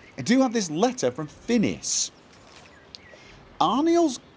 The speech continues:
crossing over appears to have bound him both to the college grounds and to you. Crossing o-, so he did cross over.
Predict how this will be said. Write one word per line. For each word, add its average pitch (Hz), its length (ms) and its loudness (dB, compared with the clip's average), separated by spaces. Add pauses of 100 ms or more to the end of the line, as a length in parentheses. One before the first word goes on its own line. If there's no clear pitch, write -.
(400)
crossing 240 600 -2
over 220 300 0
appears 170 480 0
to 202 120 -2
have 190 200 -6
bound 147 380 -2
him 143 160 -6
both 135 300 -2
to 135 100 -12
the 127 80 -12
college 180 420 -8
grounds 107 440 -4
and 107 140 -8 (120)
to - 100 -14 (280)
you. 113 320 -6 (1120)
Crossing 233 640 -2
o-, 214 100 0
so - 160 -2
he 254 140 4
did 311 340 0
cross 311 400 -2
over. 202 440 -2